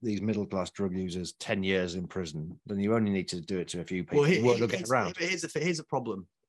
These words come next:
Speaker 2: When we have a moral subject like, like drug policy, people engage with it from just a, just a, a uninformed position. So, so,
Speaker 1: Yeah.
Speaker 2: so I, I think let's go, if you go speak to criminologists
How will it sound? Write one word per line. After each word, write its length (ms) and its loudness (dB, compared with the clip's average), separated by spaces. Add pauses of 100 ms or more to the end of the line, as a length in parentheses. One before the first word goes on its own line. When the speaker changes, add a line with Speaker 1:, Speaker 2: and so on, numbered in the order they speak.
(340)
Speaker 2:
When 140 6
we 80 6
have 100 4
a 40 4
moral 240 6
subject 380 -2
like, 220 -2 (240)
like 240 -2
drug 200 -4
policy, 540 -6 (340)
people 280 4
engage 500 4
with 140 -2
it 180 -6 (220)
from 180 0
just 220 -2
a, 120 0 (180)
just 300 -6 (480)
a, 100 -4 (320)
a 160 -2
uninformed 640 6
position. 480 -2
So, 260 2
so, 200 4
Speaker 1:
Yeah. 140 -2
Speaker 2:
so 180 0
I, 160 6
I 120 4
think 220 0
let's 220 0
go, 140 4 (140)
if 140 -2
you 80 4
go 80 8
speak 240 6
to 80 -4
criminologists 800 -2